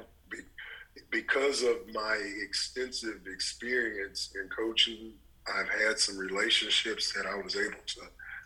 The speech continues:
to draw from, and just, just because of my age and getting into it, you know, I had some, some, um, you know, relationships that I could draw on to, to help me get started.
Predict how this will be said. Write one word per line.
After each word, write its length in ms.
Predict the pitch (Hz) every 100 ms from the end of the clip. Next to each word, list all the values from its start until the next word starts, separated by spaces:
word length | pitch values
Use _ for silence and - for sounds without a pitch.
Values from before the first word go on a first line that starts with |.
| -
to 120 | - 95
draw 300 | 104 104 107
from, 220 | 120 117
and 140 | 131
just, 320 | 139 143 -
just 180 | - 139
because 240 | 135 135 117
of 80 |
my 120 | 104 98 110
age 460 | 104 101 95 - 98
and 140 | 95
getting 180 | 104 101
into 420 | 95 90 - 104
it, 40 | - - _ _ - - - -
you 100 | 110
know, 420 | 101 95 95 92 98
I 220 | 98 -
had 120 | -
some, 300 | - 98 92 - -
some, 380 | - 95 90 87 - - - - - _ - -
um, 540 | 95 90 90 87 87 - _ - _ - - - - - -
you 60 | 107
know, 60 |
relationships 720 | 95 95 104 - 104 - 110 -
that 100 | 101
I 80 | 95
could 120 | 95
draw 400 | 95 101 95 90
on 120 | 87
to, 300 | - 90 85 - - - - -
to 380 | - 92 90 82 -
help 240 | - 113 -
me 120 | -
get 220 | - 95
started. 480 | - - 95 95 -